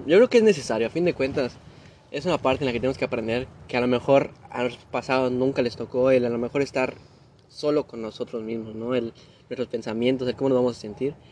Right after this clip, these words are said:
Y creo que eso es bueno porque a fin de cuentas es conocernos, es el aprender a adaptarnos, el tener amor propio también. No, no creo que no es fácil y el tema de la pandemia como que nos obliga un poquito a lidiar con eso. Entonces también es, es verle ese lado positivo, ¿no?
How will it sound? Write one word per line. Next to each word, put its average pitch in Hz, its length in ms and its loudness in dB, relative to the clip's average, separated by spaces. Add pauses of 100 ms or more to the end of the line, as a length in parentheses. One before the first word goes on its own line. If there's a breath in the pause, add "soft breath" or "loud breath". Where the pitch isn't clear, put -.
(200 soft breath)
Y 120 80 -12
creo 147 180 4
que 139 140 6
eso 135 240 2
es 131 180 2
bueno 123 340 0
porque 127 200 -10
a - 20 -8
fin 131 120 -2
de 120 80 0
cuentas 120 260 -4
es 120 100 -2
conocernos, 123 720 -4
es 117 160 -8
el 117 160 -2 (420 loud breath)
aprender 120 360 2
a 131 40 8
adaptarnos, 123 600 2
el 110 100 -10
tener 123 280 -2
amor 120 240 0
propio 120 340 -6
también. 120 380 -8 (160)
No, 127 260 -2
no 127 220 2
creo 143 140 -2
que 131 100 -2
no 123 80 2
es 120 80 -4
fácil 120 320 0
y 117 260 -4
el 113 60 -6
tema 147 180 -2
de 131 60 2
la 120 100 -2
pandemia 123 340 -4
como 120 160 -8
que 127 80 -6
nos 123 140 -4
obliga 135 320 4
un 135 120 2
poquito 120 420 -6
a 117 40 -2
lidiar 117 320 -2
con 117 160 -8
eso. 117 220 -12 (460 soft breath)
Entonces 151 220 -6
también 196 260 4
es, 214 80 -6
es 202 120 -2
verle 220 200 2
ese 175 140 -2
lado 151 180 2
positivo, 120 600 -8
¿no? 120 100 -8